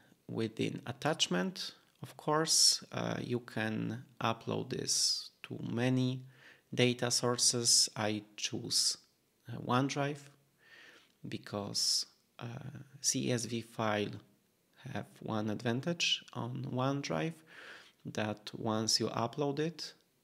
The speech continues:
and then try to get content file of C S V particular from OneDrive, mm, this won't be base sixty-four as in SharePoint or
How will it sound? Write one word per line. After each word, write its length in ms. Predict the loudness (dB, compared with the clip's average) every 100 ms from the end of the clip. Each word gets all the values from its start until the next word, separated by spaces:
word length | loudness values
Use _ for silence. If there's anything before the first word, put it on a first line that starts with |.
| _ _ _ -6
and 280 | -2 -2 0
then 360 | 0 0 -2 -8 -18 _ _ _ _ _ _ _ _ _
try 260 | -2 0 0
to 160 | -4 -2
get 340 | 2 2 0 -14 _ _ _ _ _
content 460 | -4 -4 -2 -4 -4
file 460 | -2 0 2 0 -4
of 180 | -6 -2
C 300 | -2 0 0
S 160 | 0
V 120 | -2
particular 720 | -2 -2 -4 -10 -6 -2 -4 -6 -14 -18 -18 -20 -18
from 380 | -6 -2 -2 2
OneDrive, 520 | 2 2 0 -4 -4 -10 -20 _ -10
mm, 520 | -8 -6 -8 -8 -8 -2
this 300 | 2 2 2
won't 400 | 2 2 0 -2
be 360 | -4 -4 -6 -12 -4
base 260 | -2 -2
sixty-four 760 | -2 -4 -6 -10 -10 -2 -2 -2 -6 _ _ _ _ _ _
as 240 | 0 0 -2
in 100 | -4
SharePoint 680 | 0 2 2 -2 -2 -4
or 120 | -8